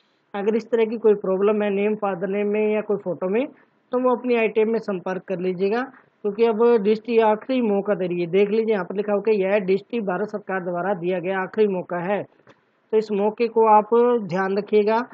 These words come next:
अगर किसी छात्र का कोई इस तरह की कोई गलती है तो वो ठीक करवा लीजिए अभी। तो इस सूचना को साथियों अपने सभी साथियों में share कर लीजिएगा।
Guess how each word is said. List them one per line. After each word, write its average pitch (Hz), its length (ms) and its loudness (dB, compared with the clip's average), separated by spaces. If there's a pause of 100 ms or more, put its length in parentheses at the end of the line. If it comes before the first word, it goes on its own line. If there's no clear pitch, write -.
(320)
अगर 208 240 -2
किसी 214 280 -4
छात्र 196 380 -6
का 190 200 -4
कोई 196 380 0
इस 220 140 -10
तरह 185 140 -4
की 190 160 -8
कोई 180 200 -4
गलती 175 360 -2
है 226 80 4
तो 233 120 -2
वो 233 100 2
ठीक 214 240 -4
करवा 180 220 -2
लीजिए 156 300 -4
अभी। 139 180 -6 (840)
तो 214 60 4
इस 247 180 0
सूचना 254 360 -2
को 240 80 -4
साथियों 233 420 0
अपने 233 160 -2
सभी 214 240 -2
साथियों 208 360 -2
में 214 80 0
share 185 240 -4
कर 180 180 -6
लीजिएगा। 202 480 0